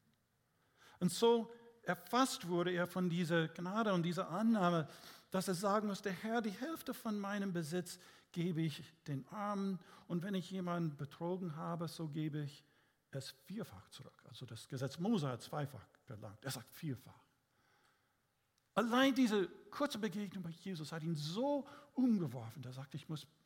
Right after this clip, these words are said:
anderen beschenken.“ Beschenke auch anderen. Ich hatte ein Gespräch mit einem Mann, er lebte auf der Straße und ich bat ihn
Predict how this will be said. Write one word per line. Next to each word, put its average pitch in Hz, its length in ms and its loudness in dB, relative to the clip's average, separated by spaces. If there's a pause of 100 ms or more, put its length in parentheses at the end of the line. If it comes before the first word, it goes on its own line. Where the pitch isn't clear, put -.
(200)
anderen 147 320 -2
beschenken.“ 135 840 -8 (2750)
Beschenke 180 480 -4
auch 147 200 -4
anderen. 113 520 -8 (1600)
Ich 151 160 -8
hatte 214 140 2
ein 185 100 6
Gespräch 180 440 4
mit 175 120 0
einem 139 200 4
Mann, 160 440 0 (1120)
er 131 80 -2
lebte 156 260 2
auf 135 120 0
der 127 100 -4
Straße 147 680 -6 (1600)
und 131 480 0 (600)
ich - 160 -20
bat 156 240 0
ihn 151 440 2